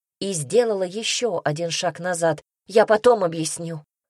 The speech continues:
И развернулась, чтобы выскочить в дверь, унестись в комнату и ни в коем случае не встретиться с Эриком,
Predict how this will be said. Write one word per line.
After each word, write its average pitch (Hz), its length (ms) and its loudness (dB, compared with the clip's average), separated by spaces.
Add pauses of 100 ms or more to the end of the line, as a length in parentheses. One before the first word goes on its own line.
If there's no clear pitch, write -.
(360)
И 254 80 8
развернулась, 220 880 2
чтобы 180 340 -4
выскочить 180 560 -6
в 160 80 -8
дверь, 196 340 -4 (380)
унестись 208 720 -2
в - 120 -16
комнату 190 600 0 (360)
и 190 100 -4
ни 196 120 -2
в - 100 -12
коем 226 380 2
случае 208 560 -6
не 214 180 -4
встретиться 185 680 -2
с - 160 -8
Эриком, 170 560 0